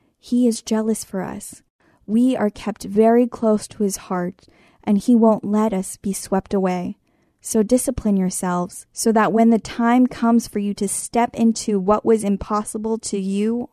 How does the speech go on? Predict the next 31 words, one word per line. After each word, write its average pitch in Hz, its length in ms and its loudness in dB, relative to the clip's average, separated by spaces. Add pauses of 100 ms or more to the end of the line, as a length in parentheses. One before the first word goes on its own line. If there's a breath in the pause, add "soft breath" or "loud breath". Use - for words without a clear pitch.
on 190 240 -2
your 220 280 0
own, 240 420 0 (520)
you 226 220 0
can 220 180 2
be 208 140 0
ready 196 360 2
to - 160 -14
take 202 300 -2
it 190 80 0
on 170 400 0 (160)
with 180 300 -2
God." 170 420 -6 (1160)
There 220 180 -2
is 262 120 -4
a 269 80 -4
chapter 208 480 -8
in 208 140 0
Proverbs 170 760 -6
that 190 140 -4
describes 202 640 -6
the 180 120 -2
wife 190 540 -8
of 190 140 -8
noble 180 320 -2
character. 175 600 -10 (720)
It's - 220 -8
the 190 80 -10
Proverbs 220 580 -4
thirty-one 175 520 -4
women, 202 340 -8